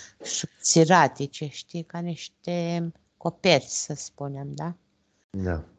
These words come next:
Speaker 1: Câteodată ies dintr-un portal, cred că este sufrageria, cum se spune în România, sau salonul, știi? Adică parcă pereții din colț,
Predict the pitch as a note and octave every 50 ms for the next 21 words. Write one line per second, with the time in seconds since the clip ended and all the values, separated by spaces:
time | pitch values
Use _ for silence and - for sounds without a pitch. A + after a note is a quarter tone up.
0 | _ _ - F3 - - F#3+ F3+ F3+ F#3+ G3 G3 G3 - - F#3+ F#3+ F#3 F#3 F3+
1 | F3 F3 E3+ E3 - _ _ _ _ _ _ _ _ - - E3 F3 E3+ E3+ F3+
2 | F#3 F3 D#3+ D#3+ F3 E3+ E3 - D#3 D#3+ D#3 D3 - D3+ D3 C#3+ - _ - C#3+
3 | C#3 C#3 D3 D3+ E3 F3 E3 - _ _ _ _ _ _ - - E3+ - - D#3+
4 | D#3+ D#3+ - _ - F3 E3+ - - - - D#3+ D#3+ D#3 D3+ D3 - - - -
5 | - - D3+ D3 D3 C#3+ E3+ E3+ D#3 D3+ C#3 C3 C3+ C#3 - C#3 C#3+ C#3+ - -
6 | D3 - - _ - - C2 B1 - - - - - - C#2 B1+ - - - -
7 | - - - - _ - - - - E3+ D#3+ D3 - - D#3+ D#3+ D#3+ D#3 D3 C#3+
8 | D3 D3+ D#3 D3+ - - - - F3+ F3+ F3+ - - _ _ - E3 E3 F3 E3+
9 | - E3 D3 - _ _ _ _ _ _ _ _ _ - F3+ F3 E3+ E3+ - F3
10 | - - F3 E3+ D#3 E3 F3+ F#3 F3+ F#3+ - E3+ E3 C#3 D3 D3 D3+ D3+ C#3 -
11 | - D3+ D3+ E3 E3 -